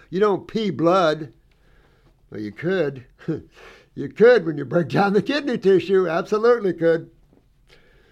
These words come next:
Uh, he has eczema on his cheeks and l-, a list of allergies. Okay, time to come off the breast milk.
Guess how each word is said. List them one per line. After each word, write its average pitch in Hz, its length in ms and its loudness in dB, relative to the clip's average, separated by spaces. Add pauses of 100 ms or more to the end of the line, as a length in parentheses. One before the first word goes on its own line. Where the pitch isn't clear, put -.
(1600)
Uh, 127 580 -8
he 170 200 -2
has 175 260 0
eczema 180 400 -2
on 160 220 -4
his 160 240 0
cheeks 190 400 2
and 147 460 -8
l-, 151 280 -6
a 143 220 -10
list 160 320 -2
of 156 120 -2
allergies. 165 340 0
Okay, 160 500 -2 (240)
time 185 240 -4
to 156 80 -6
come 170 240 -4
off 175 180 -2
the 156 80 -4
breast 196 360 -2
milk. 147 340 -2